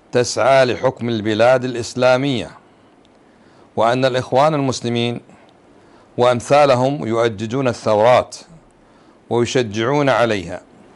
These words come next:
وهذا أمر لم يعد خافيا. ودور الإخوان المسلمين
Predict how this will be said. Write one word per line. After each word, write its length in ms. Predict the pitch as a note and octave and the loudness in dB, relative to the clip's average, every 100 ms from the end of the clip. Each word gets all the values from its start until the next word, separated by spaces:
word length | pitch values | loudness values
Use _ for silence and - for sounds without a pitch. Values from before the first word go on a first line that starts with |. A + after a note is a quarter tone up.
| - | 0
وهذا 540 | A2 C3+ D3+ C#3 C3 | 4 6 6 6 6
أمر 380 | C#3 C3 C3+ C#3 - - | 6 6 4 0 -12 -12
لم 260 | B2+ A#2 A2 | -2 0 2
يعد 400 | B2+ D3 C#3+ A#2+ | 4 4 4 2
خافيا. 640 | - A#2+ G2 A2 F#2+ F2 - - - - _ _ _ - - - - - - - | 2 4 4 0 -2 -2 -4 -14 -20 -20 _ _ _ -20 -20 -20 -20 -20 -14 0
ودور 420 | A#2 B2 D#3+ E3 | 2 4 6 4
الإخوان 440 | D3 C#3 C#3 D3 | 2 2 2 4
المسلمين 640 | C3+ C3 - A2+ A#2 C3 | 2 0 -2 -2 -2 -4